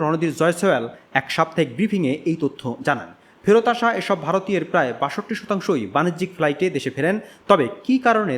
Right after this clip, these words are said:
তারা যুক্তরাষ্ট্র ত্যাগ করেছেন বা কী প্রক্রিয়ায় তা হয়েছে, সে বিষয়ে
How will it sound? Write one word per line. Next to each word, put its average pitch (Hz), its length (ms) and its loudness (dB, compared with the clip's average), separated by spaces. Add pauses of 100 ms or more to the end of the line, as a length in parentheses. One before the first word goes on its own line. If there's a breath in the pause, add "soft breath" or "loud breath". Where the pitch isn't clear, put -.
তারা 127 180 0 (180)
যুক্তরাষ্ট্র 175 460 -4 (100)
ত্যাগ 202 220 -2
করেছেন 208 420 -2
বা 147 180 0
কী - 200 -12
প্রক্রিয়ায় 185 520 0
তা 156 80 2
হয়েছে, 180 320 2 (100)
সে - 160 -4
বিষয়ে 165 300 0